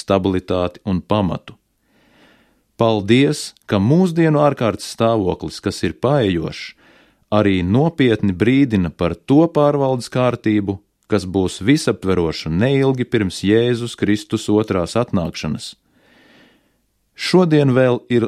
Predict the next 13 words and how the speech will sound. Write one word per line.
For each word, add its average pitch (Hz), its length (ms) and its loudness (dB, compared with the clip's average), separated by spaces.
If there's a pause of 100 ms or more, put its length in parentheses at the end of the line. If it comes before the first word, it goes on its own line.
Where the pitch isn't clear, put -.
labvēlīgs 98 720 0
laiks, 85 440 -4 (280)
kad 85 160 -2
Jēzus 113 480 2
vēl 95 240 0
aizlūdz 101 560 0
par 87 160 -4
ikvienu 135 480 0
cilvēku 101 640 0
debesu 90 400 -2
svētnīcā. 87 800 -4 (1080)
Palīdzi 107 540 2 (100)
ikvienam 113 540 0